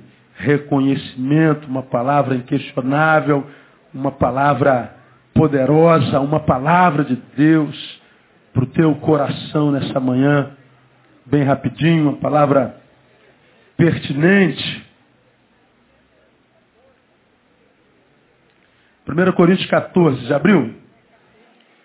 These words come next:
Então receba essa palavra aí, versículo trinta e quatro. As mulheres estejam caladas nas igrejas, porque lhes não é permitido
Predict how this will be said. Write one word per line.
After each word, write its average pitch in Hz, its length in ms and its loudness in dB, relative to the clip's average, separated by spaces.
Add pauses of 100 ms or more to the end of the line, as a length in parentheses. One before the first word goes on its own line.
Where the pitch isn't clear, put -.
(120)
Então 175 120 -2
receba 214 340 2
essa - 180 0
palavra 165 440 2
aí, 156 140 2
versículo 151 440 0
trinta 214 280 0
e 156 60 0
quatro. 147 520 -4 (640)
As 185 240 2
mulheres 180 920 2 (380)
estejam 165 840 0 (300)
caladas 139 800 2 (380)
nas 147 280 0
igrejas, - 920 -2 (2500)
porque 185 460 0
lhes 185 360 -4
não 170 280 2
é 180 140 0
permitido 160 720 -2